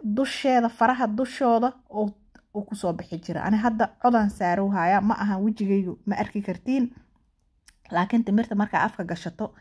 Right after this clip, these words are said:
gacantaada haddaa rabto midigta, haddaadan bidixda ku bixi karin, waxaa ku soo bixisaa gacantaada midigta giddi,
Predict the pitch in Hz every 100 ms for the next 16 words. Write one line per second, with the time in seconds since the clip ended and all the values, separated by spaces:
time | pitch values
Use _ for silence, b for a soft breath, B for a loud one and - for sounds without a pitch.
0 | b b b - - 226 233 220 202 -
1 | - - 185 202 220 208 196 190 208 -
2 | 180 196 214 202 190 226 - 202 220 202
3 | 226 240 202 180 - _ _ _ _ _
4 | - 170 170 170 196 226 202 185 180 -
5 | 143 - - 208 208 190 185 185 208 -
6 | 185 196 247 233 269